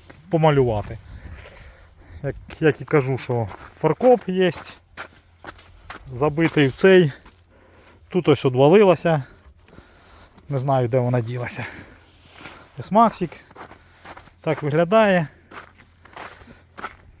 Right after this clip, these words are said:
Машина, як кажуть, постійно експлуатується. І оце другий нюансик.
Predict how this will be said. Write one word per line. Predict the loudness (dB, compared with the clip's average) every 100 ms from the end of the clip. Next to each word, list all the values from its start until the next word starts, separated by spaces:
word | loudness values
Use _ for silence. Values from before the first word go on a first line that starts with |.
| _ _ -20 -20 _ _ _ -20 -20 -20 _ _ -20 -20 -20 _ _ -20 -20 _ _ _ -20 -20 -20 -20 -20 _ -20 -20 -12
Машина, | -6 0 2 2 2 2 2 2
як | 2
кажуть, | 2 2 0
постійно | -2 -6 0 2 2 0
експлуатується. | -2 2 2 2 4 4 4 0 2 2 0 -18 -16 -16 -16 -20 -20 -6
І | 2 4
оце | 4 0 2 4
другий | 6 4 6 6 2 -8 -20 -18 -2
нюансик. | 2 4 6 4 2 -2 -4